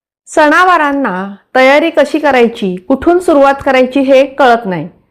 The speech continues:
गणपती दीड दिवस असो, पाच दिवस असो की दहा दिवस असो,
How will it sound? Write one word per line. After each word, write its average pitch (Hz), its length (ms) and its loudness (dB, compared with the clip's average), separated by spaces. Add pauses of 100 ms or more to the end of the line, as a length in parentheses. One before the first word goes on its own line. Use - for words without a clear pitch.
(1000)
गणपती 302 460 2
दीड 294 260 2
दिवस 262 340 0
असो, 220 440 -2
पाच 240 340 0
दिवस 233 320 -2
असो 208 320 -4
की 247 240 -4
दहा 233 320 0
दिवस 208 360 -2
असो, 165 220 -14